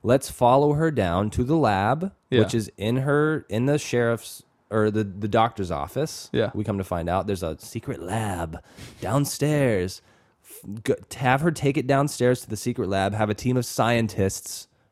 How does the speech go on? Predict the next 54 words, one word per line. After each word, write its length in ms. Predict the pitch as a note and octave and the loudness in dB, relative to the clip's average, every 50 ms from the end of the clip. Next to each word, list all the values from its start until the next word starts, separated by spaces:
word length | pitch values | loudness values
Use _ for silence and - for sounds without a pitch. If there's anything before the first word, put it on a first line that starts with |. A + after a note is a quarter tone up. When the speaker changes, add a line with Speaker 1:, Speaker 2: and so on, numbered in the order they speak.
| _ _ - | _ _ -2
Speaker 1:
waiting 360 | G2+ A2+ B2+ C3+ C3 A2+ G#2 | 2 2 4 4 2 0 0
there, 140 | G2 G2 G#2 | 0 0 -2
'cause 140 | G2+ - C3+ | -2 -2 0
that's 220 | C#3+ E3 E3 - | 2 2 2 2
why 140 | E3 D#3 C#3+ | 2 0 0
Kirstie 400 | C#3 - C#3+ C3 - - A2+ A2 G2 | 0 -2 -8 -8 -8 -6 -4 -2 0
Alley 220 | G2 F#2+ G2 G2 | 0 0 0 -2
is 120 | F#2+ - | -4 -4
here. 320 | - - G3 F3+ A2 C2+ D#2+ | -6 -4 -2 -2 -2 -2 -2
They're 120 | F#2 G#2 G2+ | -2 0 2
Speaker 2:
Yeah. 120 | - B2 | 4 4
Speaker 1:
trying 220 | A#2 B2 C3 D3 C#3 | 4 4 2 0 0
to 60 | C3+ | -2
just 200 | A#2 A2+ G#2 - | -4 -6 -8 -6
discover 520 | A2 G2+ - - - A#2+ B2+ A#2+ A#2 G#2+ | -6 -6 -6 -4 -2 0 0 2 0 0
why 300 | G2+ G2 F#2 F#2 F#2 G2 | -2 -2 0 0 2 2
this 180 | G#2+ A#2+ A#2 - | 2 0 -2 -6
phenomenon 600 | - - G#2+ G2+ G2 F#2+ F#2+ G2 F#2+ F#2 F2+ F2 | -6 -6 -2 0 0 0 0 0 0 -2 -2 -4
occurred. 200 | F2 - - G#2 | -4 -2 2 4
Speaker 2:
No 100 | C#3+ C#3+ | 6 6
one 160 | D3+ D#3 D#3 D#3 | 8 8 6 6
is 100 | C#3 C3+ | 4 4
evaluating 680 | B2 A#2 A2+ A2+ A2+ A2+ A2+ A2 A2 G#2+ G#2 G#2+ G#2+ G#2 | 4 4 4 4 4 4 2 2 2 0 0 -2 -2 -4
the 80 | G#2+ | -4
baby 320 | G#2 G#2+ G#2+ G#2 A2 G#2+ G#2 | -2 -2 -2 -2 -2 -4 -4
at 80 | G#2 | -2
all. 240 | G#2 G#2 G#2 G#2 - | -4 -4 -6 -6 -2
Speaker 1:
Give 160 | - C#3+ D3 F3+ | 2 2 4 4
us 140 | F#3+ - | 4 2
an 80 | D#3+ C3 | 4 4
overhead 380 | B2 D#3+ D#3+ D#3+ D3+ D3+ C#3 - | 6 6 6 6 4 2 2 0
shot 320 | - - D3+ D3+ D3 G#2+ | 2 4 6 6 6 4
of 120 | G#2 G#2 - | 2 0 2
her 160 | C#3 B2+ A#2+ | 2 2 2
placing 440 | - - - B2+ B2+ B2+ - C3+ B2+ | 2 0 0 0 2 2 0 0 0
it 60 | A#2+ | 2
on 100 | A#2 A#2 | 2 2
a 80 | A2+ G2+ | 0 0
table 460 | - - - D#3 F3 D3 A2 F2 E2+ | -2 0 0 2 2 2 2 2 2
and 120 | D#2 G2 G#2 | 2 2 0
it 140 | G#2 - | 0 0
Speaker 2:
Yeah. 140 | - A#2 G#2 A2+ | -2 -4 -2 -2
Speaker 1:
and 100 | A2+ G#2 | -2 -2
showing 380 | - - B2 C3 C#3 C#3 B2 | 0 4 6 6 6 6 4
us 180 | G#2 G2 - - | 2 0 -2 -4
what 300 | F#2 F#2 G2 A#2 B2 - | -2 2 4 4 4 4
it 160 | - G#2 F#2+ - | 0 -4 -4 -2
is. 580 | - F#2+ A#2 D3 C3 E2 B1+ D2 E2+ E2 - - | 2 4 6 6 6 4 0 -4 -10 -10 -6 -4
Speaker 2:
Yeah. 220 | G#2+ A2 G#2+ - - _ _ _ _ _ _ _ _ _ _ _ _ _ - | -2 -2 -2 -4 -6 _ _ _ _ _ _ _ _ _ _ _ _ _ -2
Speaker 1:
Which 200 | G#2+ B2 - - | -2 0 0 0
it, 140 | B2 - _ _ | -2 -4 _ _
I 120 | - G2+ G#2 | -8 -4 0
guess 200 | G2+ B2 B2+ - | 0 0 0 0
it 80 | F#2+ | -4